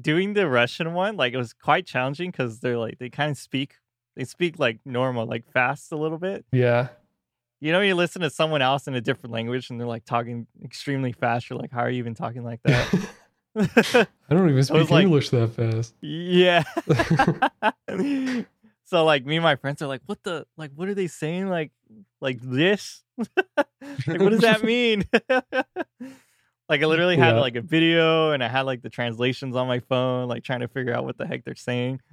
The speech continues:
Speaker 2: Yeah.
Speaker 1: <laughs> So, yeah, it's a lot of fun trying to, like, just kinda figure things out, like a little puzzle almost.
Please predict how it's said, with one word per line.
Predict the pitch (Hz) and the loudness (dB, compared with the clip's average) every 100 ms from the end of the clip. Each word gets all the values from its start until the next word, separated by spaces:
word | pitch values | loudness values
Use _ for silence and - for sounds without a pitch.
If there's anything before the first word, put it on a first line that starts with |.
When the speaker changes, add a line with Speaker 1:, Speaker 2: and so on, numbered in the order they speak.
| - - | -18 -4
Speaker 2:
Yeah. | - 214 180 | 2 2 2
Speaker 1:
<laughs> | 220 - 208 - 208 - 226 247 240 220 _ _ _ | -2 -2 -6 -2 -6 -6 -16 -16 -20 -20 _ _ _
So, | 143 | 0
yeah, | 147 139 | 2 2
it's | 135 | 0
a | 208 | 0
lot | 196 | 2
of | 170 | 2
fun | 156 151 147 | 2 0 0
trying | 135 139 | -2 0
to, | 123 | -2
like, | 120 120 | -2 -6
just | 123 - | -14 -8
kinda | 127 | -8
figure | 123 127 123 | -6 -6 -6
things | 113 120 113 | -6 -8 -2
out, | 120 120 170 170 | 0 -2 -8 -18
like | 135 | -8
a | 120 | -4
little | 123 117 | -2 -2
puzzle | - 120 117 | -2 -2 -2
almost. | 117 113 113 120 - | -4 -4 -6 -8 -14